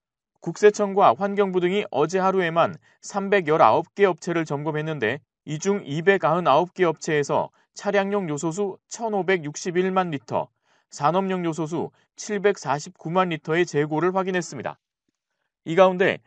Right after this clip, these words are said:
오백삼십만 리터는 긴급 제조하도록 해 오는 십이 일부터 시장에 공급하기로 했습니다. 호주에서 군용기를 타고 오는 요소수 이만 칠천 리터는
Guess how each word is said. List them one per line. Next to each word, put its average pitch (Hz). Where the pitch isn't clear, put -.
오백삼십만 196
리터는 160
긴급 180
제조하도록 160
해 135
오는 180
십이 208
일부터 170
시장에 165
공급하기로 180
했습니다. 143
호주에서 220
군용기를 196
타고 180
오는 180
요소수 165
이만 180
칠천 208
리터는 175